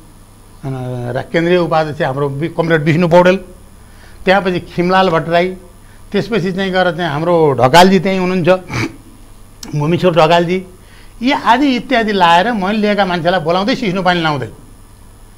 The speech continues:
त जुन जिम्मेदारी प्रवृत्ति छ, त्यस्तै गरेर चाहिँ कि गएर थर्काएका छन्, कि बोलाएर लिएर कोठा सिस्नो पानी लाहन्।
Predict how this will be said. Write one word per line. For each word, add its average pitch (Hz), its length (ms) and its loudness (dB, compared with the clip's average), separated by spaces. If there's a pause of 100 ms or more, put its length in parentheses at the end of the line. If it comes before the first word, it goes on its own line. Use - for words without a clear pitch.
(420)
त 196 40 -2
जुन 214 760 0
जिम्मेदारी 262 480 6
प्रवृत्ति 208 420 0
छ, 226 100 0
त्यस्तै 226 400 -2
गरेर 190 260 0
चाहिँ 190 180 -6
कि 190 140 -8
गएर 175 320 4
थर्काएका 196 460 2
छन्, - 480 -8
कि 240 80 -2
बोलाएर 208 360 4
लिएर 196 300 4
कोठा 175 320 -2
सिस्नो 156 240 -4
पानी 147 200 -2
लाहन्। 117 280 -4